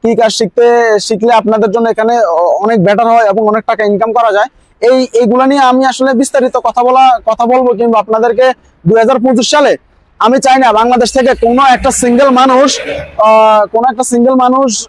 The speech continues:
আহ, কোনোভাবেই প্রতারণার শিকার হোক। যদিও বাংলাদেশে এই প্রতারণাটা প্রবাসীদের ক্ষেত্রে বহু, বহু গুণে, আহ, বেড়ে গেছে। তো অবশ্যই আপনারা, আপনারা অবশ্যই ঘাবড়াবেন না এবং কি, এবং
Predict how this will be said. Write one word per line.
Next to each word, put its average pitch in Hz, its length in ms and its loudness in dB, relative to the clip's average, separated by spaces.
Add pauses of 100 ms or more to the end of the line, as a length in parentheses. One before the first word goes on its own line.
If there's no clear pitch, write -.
আহ, 214 200 0
কোনোভাবেই 247 560 0
প্রতারণার 240 400 0
শিকার 240 320 -2
হোক। 226 220 0 (100)
যদিও 233 300 2
বাংলাদেশে 254 460 0 (480)
এই 247 200 2
প্রতারণাটা 247 800 0 (540)
প্রবাসীদের 240 460 0
ক্ষেত্রে 240 400 0
বহু, 233 500 2
বহু 233 280 2
গুণে, 254 440 0
আহ, 202 360 2
বেড়ে 214 220 0
গেছে। 240 280 0 (420)
তো 240 80 0
অবশ্যই 233 380 2
আপনারা, 262 520 2
আপনারা 233 500 0
অবশ্যই 240 640 0
ঘাবড়াবেন 233 380 2
না 254 160 2
এবং 233 280 0
কি, 269 120 0
এবং 247 460 2